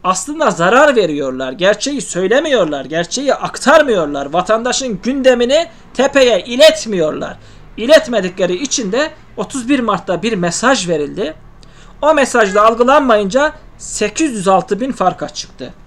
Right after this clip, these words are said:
Sekiz milyona da çıkma ihtimali çok yüksek. Bu şekilde vatandaşın gündemi o ekranlarda, o gazetelerde yer almazsa.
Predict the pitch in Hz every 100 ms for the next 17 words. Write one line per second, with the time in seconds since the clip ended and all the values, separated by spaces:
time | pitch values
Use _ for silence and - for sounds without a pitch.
0 | - - - - 202 196 311 294 254 240
1 | 240 247 262 - 220 233 247 226 - 226
2 | 247 240 175 - 254 - 202 - 156 135
3 | - - - - 214 226 214 196 185 190
4 | 202 190 185 190 175 185 185 180 175 190
5 | 185 180 190 170 170 160 160 156 208 185
6 | 175 170 170 165 156 151 156 165 165 160
7 | 156 - 127